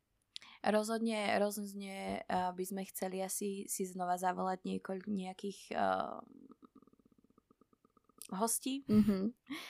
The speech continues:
Speaker 1: Ehm, eh, nad ktorým, teda nad tý-, nad,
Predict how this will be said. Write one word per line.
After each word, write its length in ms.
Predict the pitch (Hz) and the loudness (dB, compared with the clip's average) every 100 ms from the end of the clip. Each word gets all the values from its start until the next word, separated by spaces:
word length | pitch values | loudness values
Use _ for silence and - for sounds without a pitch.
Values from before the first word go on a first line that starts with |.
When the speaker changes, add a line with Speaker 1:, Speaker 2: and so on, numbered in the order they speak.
| - - - | -14 -16 0
Speaker 1:
Ehm, 720 | 180 185 185 185 190 196 220 | 4 6 8 6 4 0 -4
eh, 540 | - 190 185 185 185 185 - _ | -2 0 0 -2 -4 -8 -12 _
nad 220 | 190 185 185 | 0 0 0
ktorým, 340 | - 196 190 | -2 0 0
teda 300 | - 185 180 | 4 6 6
nad 240 | 175 180 185 | 4 -2 -2
tý-, 220 | 190 196 | -2 0
nad, 220 | 196 190 | 0 -2